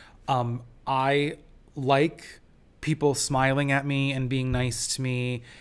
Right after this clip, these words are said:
and saying thank you for once all year long. So I am looking forward to this holiday season. And also I'm, like, creeping up on a hundred episodes. So I feel like,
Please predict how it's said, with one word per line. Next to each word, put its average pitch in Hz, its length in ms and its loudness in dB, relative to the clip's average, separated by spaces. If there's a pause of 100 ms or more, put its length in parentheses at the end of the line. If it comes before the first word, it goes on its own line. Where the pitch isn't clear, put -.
(120)
and 127 160 -4
saying 123 260 -2
thank 120 340 0
you 139 220 2
for 156 180 0
once 156 520 0
all 143 160 2
year 151 200 2
long. 156 440 -2 (420)
So 123 380 -2 (260)
I 156 180 2
am 165 360 -2
looking 135 440 -2
forward 120 600 -2
to 113 640 -4 (240)
this 120 400 -2
holiday 120 840 -4 (360)
season. 123 1080 0
And 143 80 2
also 185 260 4
I'm, 269 100 0
like, 220 160 -4
creeping 139 380 -2
up 131 140 -2
on 123 60 0
a - 20 -2
hundred 117 280 -4
episodes. - 520 -8
So 131 100 -6
I 123 80 -4
feel 139 200 -2
like, 143 340 -2